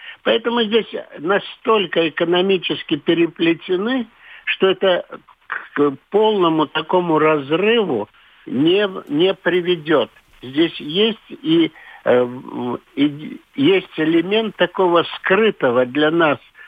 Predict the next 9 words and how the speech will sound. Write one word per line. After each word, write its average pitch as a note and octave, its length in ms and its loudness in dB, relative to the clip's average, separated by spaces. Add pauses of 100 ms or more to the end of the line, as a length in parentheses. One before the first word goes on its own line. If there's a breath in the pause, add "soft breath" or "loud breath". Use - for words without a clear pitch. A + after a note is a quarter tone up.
(160 loud breath)
с-, A#2 240 -8
от C3+ 260 0
наших C#3+ 440 0
глаз, G3+ 320 0 (420 soft breath)
скрытого F3+ 680 0
и F3 320 -2
соперничества, A3 1080 -2
и F#3 280 0 (100)
сотрудничества. C#3 1120 -2